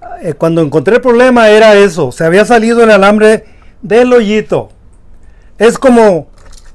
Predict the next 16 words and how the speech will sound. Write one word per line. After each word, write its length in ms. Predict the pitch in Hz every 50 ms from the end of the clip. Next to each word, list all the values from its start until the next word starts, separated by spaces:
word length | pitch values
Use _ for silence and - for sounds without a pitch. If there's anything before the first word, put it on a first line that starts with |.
| - - - - -
en 180 | 220 180 185
esa 160 | 220 220 254 247
ocasión 560 | 233 240 214 160 160 233 240 240 240 240 226
pasó 380 | - - 190 180 143 175 226
lo 120 | 262 254 240
mismo 360 | 233 240 254 247 247 247 -
que 80 | - 170
está 160 | - 226 214
aquí, 260 | 202 139 180 190 190
miren. 280 | 180 165 143 123 107 90 - - - - - - - - - - - - - - - - - _ - - - - -
Se 220 | - - 180 175
salió 300 | - 180 170 165 180 202
el 80 | 220 226
alambre 400 | 220 208 208 208 208 220 214 208
del, 320 | 196 185 165 151 139 135 - - - - 392 381 370
del, 460 | 302 220 156 151 151 139 127 113 104